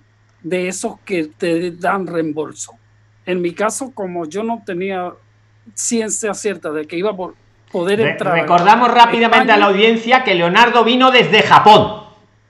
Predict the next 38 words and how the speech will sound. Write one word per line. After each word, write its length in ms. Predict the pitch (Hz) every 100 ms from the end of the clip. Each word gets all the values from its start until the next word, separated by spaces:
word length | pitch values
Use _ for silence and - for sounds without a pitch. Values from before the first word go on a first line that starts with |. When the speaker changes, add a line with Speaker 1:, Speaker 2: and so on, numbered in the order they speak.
| _ _ -
Speaker 2:
que 80 | 123
algunos 280 | 165 220
no 120 | 202 170
lo 60 |
saben, 300 | 143 113 87
que 100 | -
se 100 | 104
habrán 220 | 120 160 151
incorporado. 540 | 147 - 120 117 - - - -
Y 120 | 175
los 180 | 190 180
que 100 | 190
no 120 | 208
les 160 | 262 240
da 140 | 240
tiempo 280 | 233 226 226
a 80 | 220
participar 540 | 214 196 180 196 185
hoy, 100 | 226
no 100 | 226
os 60 | 214
preocupéis, 420 | 226 208 208 185
mañana 360 | 139 151 214 233
estamos 320 | - 254 226
y 60 | 208
pasado 280 | 147 214
también. 480 | 208 196 190 - - _ _ _
Y 80 | 175
poner 320 | 175 185 226
like 320 | 247 285 294 180
y 60 |
difundir. 680 | 180 - 160 156 135 - -
Tienes 220 | 196 190 180
la 120 | 170
palabra, 300 | 147 104 110
Leonardo, 400 | 120 143 - -
Speaker 1:
En-, 60 | -
Speaker 2:
perdón. 300 | 127 143